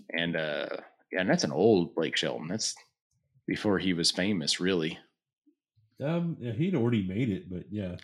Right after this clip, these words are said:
Speaker 1: I mean, not like he is now, though, man.
Speaker 2: True.
Speaker 1: So anyway, Xennial,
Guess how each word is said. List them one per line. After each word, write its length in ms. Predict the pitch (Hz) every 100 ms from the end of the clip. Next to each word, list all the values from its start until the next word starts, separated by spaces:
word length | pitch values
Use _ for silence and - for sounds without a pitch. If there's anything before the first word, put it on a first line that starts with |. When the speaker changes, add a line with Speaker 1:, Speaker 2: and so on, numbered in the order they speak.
| _
Speaker 1:
I 60 | -
mean, 340 | 117 95 98 - -
not 220 | 165 139
like 160 | 87 -
he 80 | 78
is 180 | 60
now, 220 | - 62 50
though, 200 | 52 52
man. 240 | 55 57 - _ _ _ _ _
Speaker 2:
True. 340 | - - 95 80 _ _ _ _ _ _ _ _ - _
Speaker 1:
So 200 | - 107 - -
anyway, 260 | 95 71 107 - _ _ _ - - - - - - _ _ _ _ _
Xennial, 560 | 107 90 - 147 80 80